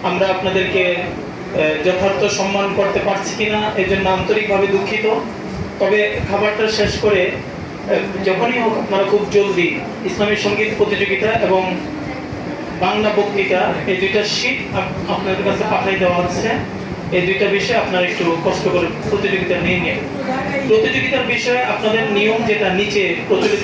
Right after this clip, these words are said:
নিয়ম যেটা হচ্ছে, নিচে যে নিয়ম চলছে সেই নিয়মটা আপনাদেরকে লিখে দেওয়া হবে। আপনারা একটু নিয়মটা অনুসরণ করে প্রতিযোগিতা নিলে ইনশাল্লাহ খুব দ্রুত প্র-,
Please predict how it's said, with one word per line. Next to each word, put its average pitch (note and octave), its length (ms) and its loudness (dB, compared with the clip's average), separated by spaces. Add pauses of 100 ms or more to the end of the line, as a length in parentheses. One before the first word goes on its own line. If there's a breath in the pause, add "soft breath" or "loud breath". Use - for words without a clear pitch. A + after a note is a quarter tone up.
নিয়ম F#3+ 180 2
যেটা F3+ 200 2
হচ্ছে, - 600 -2 (520)
নিচে A3+ 240 0
যে A3 140 0 (140)
নিয়ম G#3+ 160 2 (120)
চলছে G3+ 320 0 (680)
সেই G3 140 0
নিয়মটা G#3 360 2
আপনাদেরকে G#3+ 440 2
লিখে G#3+ 300 2
দেওয়া F#3+ 240 4
হবে। F3+ 220 2 (500)
আপনারা G#3 300 2
একটু G#3+ 140 2
নিয়মটা G#3+ 380 4
অনুসরণ A3+ 580 2
করে G#3+ 360 2 (320)
প্রতিযোগিতা G#3 500 2
নিলে G3 320 2
ইনশাল্লাহ F#3+ 400 2
খুব F#3+ 160 2
দ্রুত G#3+ 240 4
প্র-, G#3 300 2